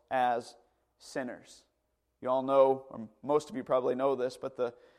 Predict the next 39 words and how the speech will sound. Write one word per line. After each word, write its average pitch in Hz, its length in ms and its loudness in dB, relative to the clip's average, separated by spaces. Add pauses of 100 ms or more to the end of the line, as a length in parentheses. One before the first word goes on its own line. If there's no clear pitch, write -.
(320)
the 143 80 -2
word 151 280 8
sin 175 480 0
is 139 140 -4
derived 147 340 6
from 143 160 -6
an 139 80 -2
archery 147 420 2
term, 120 340 -12
and 120 100 -12
it - 60 -18
simply 185 260 -10
means 156 280 -8
to - 80 -12
miss 139 540 -10 (540)
the 123 100 -6
mark. 123 500 -2 (720)
And 131 140 -8
God 156 240 4
created 151 440 -2
mankind 143 600 -6
to 147 60 -12
live 131 260 -4
for 123 300 -8
His 160 240 -4
glory. 139 540 -2
In - 800 -20
fact, 139 220 2
First 156 260 0
Corinthians 139 420 -6
ten 139 240 -8
thirty-one 131 440 -4
tells 127 240 -2
us, 120 160 -10
"Whether 143 180 -6
you 143 160 -4
eat 214 140 -2
or 220 60 2
drink, 165 340 -4